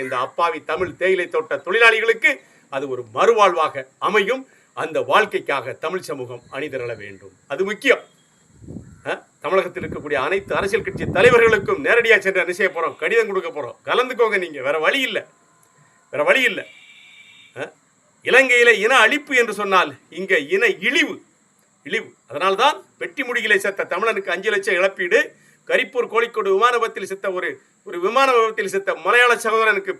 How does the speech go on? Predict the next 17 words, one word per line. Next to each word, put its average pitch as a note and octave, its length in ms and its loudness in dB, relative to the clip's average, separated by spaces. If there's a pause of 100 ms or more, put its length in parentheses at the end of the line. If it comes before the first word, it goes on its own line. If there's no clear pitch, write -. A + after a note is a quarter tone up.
பத்து G3+ 220 -4
லட்சம், A3+ 320 -4 (100)
இங்க D3+ 160 -10
அஞ்சு D3 220 -6
லட்சம். - 340 -14 (1400)
நடந்துச்சா F#3+ 400 2
இல்லையா G#3+ 200 2 (220)
இடதுசாரி G3+ 400 4
அரசாங்கத்துல? D3+ 500 -2
பின்ன F3 240 0
தோழர் F#3 300 4
பினராயி G3+ 340 4
விஜயன் F3+ 320 0
பதில் A#3 200 2
சொல்லட்டும் G#3 300 2
இதுக்கு. A#2+ 220 -12 (920)
அதனால C3 280 -4